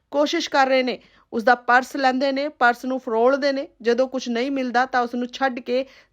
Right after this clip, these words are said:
ਚਲੇ ਜਾਂਦੇ ਨੇ। ਜੇਕਰ ਉਹ ਇਨਸਾਨ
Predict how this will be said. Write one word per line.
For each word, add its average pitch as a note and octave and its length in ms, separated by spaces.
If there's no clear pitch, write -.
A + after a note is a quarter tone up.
ਚਲੇ D#4+ 300
ਜਾਂਦੇ B3+ 340
ਨੇ। B3+ 200
ਜੇਕਰ C#4 360
ਉਹ D4+ 300
ਇਨਸਾਨ C4+ 640